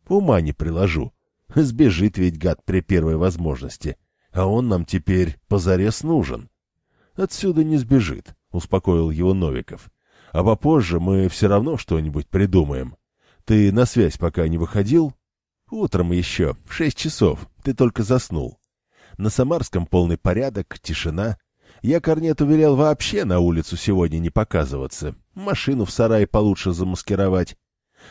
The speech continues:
Басманов отступил в подземелье. Наверху оставил группу прикрытия. У него есть идея переместиться в Новодевичий монастырь.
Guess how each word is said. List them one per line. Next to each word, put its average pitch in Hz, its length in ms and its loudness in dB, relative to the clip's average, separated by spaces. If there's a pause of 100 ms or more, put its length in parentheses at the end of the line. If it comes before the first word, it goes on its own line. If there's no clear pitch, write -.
Басманов 113 540 0
отступил 117 460 2
в - 100 -6
подземелье. 107 800 -2 (400)
Наверху 139 440 2
оставил 165 400 2
группу 143 320 2
прикрытия. 85 800 -2 (480)
У 95 100 -2
него 113 240 2
есть 117 320 2
идея 110 400 4
переместиться 104 720 -2
в 104 60 0
Новодевичий 110 680 0
монастырь. 117 720 -2